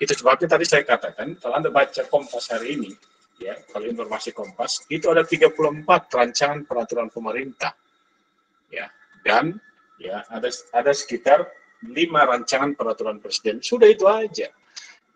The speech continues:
Yang lain nanti, yang level-level peraturan-peraturan menteri yang dulu ada itu, itu akan pelan-pelan dipangkas. Ya, akan pelan-pelan dipangkas.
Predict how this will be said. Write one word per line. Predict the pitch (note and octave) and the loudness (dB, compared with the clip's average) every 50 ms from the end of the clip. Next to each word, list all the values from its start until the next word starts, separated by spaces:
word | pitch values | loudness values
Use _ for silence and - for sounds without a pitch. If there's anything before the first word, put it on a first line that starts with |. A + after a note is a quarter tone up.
| _ _ B2 | _ _ 4
Yang | C#3 C#3+ D3+ D#3 E3+ | 4 4 6 6 6
lain | F3+ G3 G#3 G#3 - F3+ | 8 8 6 6 2 -2
nanti, | D#3 B2+ A2+ A2 G2+ - - F3+ - A2 A#2 B2 C3+ | -2 -2 -4 -6 -8 -8 -10 -10 -8 -8 -4 -2 -2
yang | C3+ | 2
level-level | C#3 D3+ D#3+ D#3+ D#3 E3 D#3 D#3 D#3 D3+ - D3+ C#3+ | 2 2 2 2 2 0 0 0 0 0 0 -2 0
peraturan-peraturan | - D3+ C#3 C#3 C3+ - D3 C#3+ C#3 C3+ B2 - B2+ C3 B2+ - B2+ B2+ B2+ | 2 2 2 2 2 2 4 4 4 2 2 -2 -4 -4 -2 -2 -4 -4 -4
menteri | B2 B2 B2+ B2 - D#3 E3 D#3+ D3 C#3 | -6 -8 -8 -10 -6 -4 -2 0 2 0
yang | C3 B2 | 0 0
dulu | A#2 C3+ B2 C3 | -4 -4 -2 0
ada | B2+ B2+ A#2+ A2 A2+ | 0 0 0 0 -2
itu, | A2 A2+ A#2+ - D3+ | -4 -4 -4 -4 -2
itu | E3 F3+ - | -2 -2 0
akan | - D#3+ D3 - F3 D#3+ - | -2 -4 -2 -2 -2 0 2
pelan-pelan | D#3+ D#3 D#3 D3+ D3 E3 E3 F3+ F#3 F#3 E3+ | 4 2 2 2 0 2 2 2 2 0 -2
dipangkas. | G3 - - - - C3 C#3 C#3 - - - - - - - - - - - _ _ _ _ _ _ _ _ _ _ _ _ _ _ _ - | -6 -4 -2 -2 -2 -2 -6 -12 -16 -18 -14 -8 -4 -4 -4 -4 -4 -8 -12 _ _ _ _ _ _ _ _ _ _ _ _ _ _ _ -14
Ya, | - - - - _ - | -12 -12 -12 -14 _ -10
akan | - - D3 C#3+ - | -4 -2 -2 -2 -2
pelan-pelan | - B2 A#2+ A#2+ A#2 C#3 C#3 D3 C#3 B2 | -2 -2 -2 0 0 0 0 0 0 -4
dipangkas. | - - - B2+ B2+ A2 - - - - - - - - - - _ | -4 -4 -4 -4 -4 -8 -12 -12 -12 -12 -8 -8 -8 -8 -8 -10 _